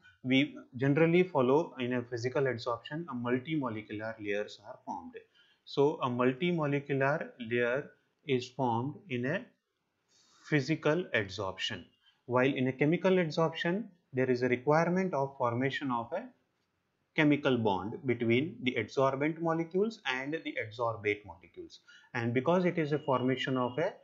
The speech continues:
chemical bond, it requires a particular distance, that is bond distance needs to be maintained, and because of that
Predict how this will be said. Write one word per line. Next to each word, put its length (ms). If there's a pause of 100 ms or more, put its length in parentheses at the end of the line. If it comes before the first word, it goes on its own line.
(380)
chemical 440
bond, 340 (380)
it 180
requires 720 (360)
a 40
particular 560
distance, 800 (260)
that 160
is 160
bond 340
distance 500
needs 280
to 100
be 140
maintained, 500
and 160
because 340
of 200
that 320